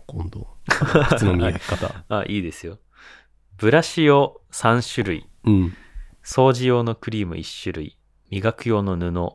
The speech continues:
Speaker 2: と、あとは最後塗り込むクリームで、五種類ぐ-、五、六種類ぐらいかな、必要なものとしては。
Speaker 1: うーん。う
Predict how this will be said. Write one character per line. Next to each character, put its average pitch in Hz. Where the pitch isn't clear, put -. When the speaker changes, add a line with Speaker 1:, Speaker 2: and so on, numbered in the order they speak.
Speaker 2:
と、 156
あ 165
と 160
は 98
最 101
後 90
塗 87
り 90
込 -
む 85
ク -
リ 85
ー 78
ム 76
で、 78
五 104
種 233
類 226
ぐ-、 202
五、 -
六 185
種 208
類 208
ぐ 196
ら 156
い 87
か -
な、 92
必 -
要 107
な 95
も 95
の 110
と -
し -
て 104
は。 -
Speaker 1:
う 101
ー -
ん。 -
う 139